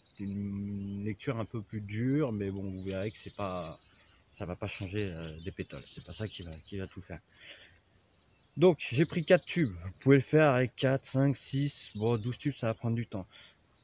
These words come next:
Si vous faites ça, si vous commencez à optimiser vos sorties de flèches, votre arc et tout, euh, je vous conseille de faire ça dans des bonnes conditions,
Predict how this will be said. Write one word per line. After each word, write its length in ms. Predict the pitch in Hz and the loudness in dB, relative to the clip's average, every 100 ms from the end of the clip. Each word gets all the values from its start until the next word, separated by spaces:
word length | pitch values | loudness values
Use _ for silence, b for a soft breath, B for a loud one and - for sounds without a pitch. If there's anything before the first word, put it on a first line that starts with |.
| _ - | _ -20
Si 160 | - 170 | -2 0
vous 160 | 208 | 2
faites 280 | 185 175 156 | 2 0 0
ça, 380 | - 135 127 160 | 0 2 2 0
si 160 | - 151 | -2 -4
vous 100 | 147 | -2
commencez 440 | 151 147 147 160 | 0 0 0 2
à 140 | 135 | 2
optimiser 520 | 147 - - 156 147 151 | 2 0 -2 0 2 0
vos 140 | 120 | -2
sorties 380 | - 135 - - | -4 -8 -8 -18
de 60 | |
flèches, 400 | - 117 131 - | -8 -4 -4 -6
votre 240 | 110 107 - | -8 -8 -8
arc 200 | 120 - | -10 -10
et 40 | |
tout, 240 | 110 110 127 B B B B _ - | -10 -8 -8 B B B B _ 2
euh, 1080 | 123 117 110 104 101 98 92 87 85 82 78 - - - - - - - | 6 6 6 2 0 0 -2 -4 -6 -8 -10 -14 -18 -18 -20 -20 -20 -18
je 180 | 98 127 | -8 -6
vous 80 | |
conseille 480 | 196 180 165 - 170 | -4 -4 -4 0 0
de 100 | 156 | 0
faire 200 | 143 147 | -2 -4
ça 160 | - 160 | -2 0
dans 120 | 139 | 2
des 80 | 127 | 2
bonnes 200 | 139 151 | 2 0
conditions, 560 | - 151 147 - 117 | 2 0 0 -2 -6